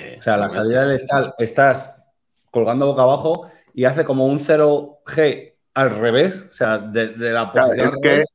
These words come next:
Speaker 3: sale
Speaker 1: Sí.
Speaker 3: girando hacia el lado contrario hacia donde quiere ir. O sea, tiene que dar como vuelta y media.
Speaker 1: Exacto, o sea.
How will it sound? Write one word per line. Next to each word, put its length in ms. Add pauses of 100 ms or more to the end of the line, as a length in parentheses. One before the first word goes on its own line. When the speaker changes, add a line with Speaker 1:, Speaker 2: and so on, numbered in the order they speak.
(180)
Speaker 3:
sale 580
Speaker 1:
Sí. 80
Speaker 3:
girando 360
hacia 200
el 80
lado 240
contrario 440
hacia 140
donde 220
quiere 260
ir. 120
O 60
sea, 120
tiene 140
que 60
dar 120
como 180
vuelta 280
y 80
media. 440 (440)
Speaker 1:
Exacto, 520
o 60
sea. 340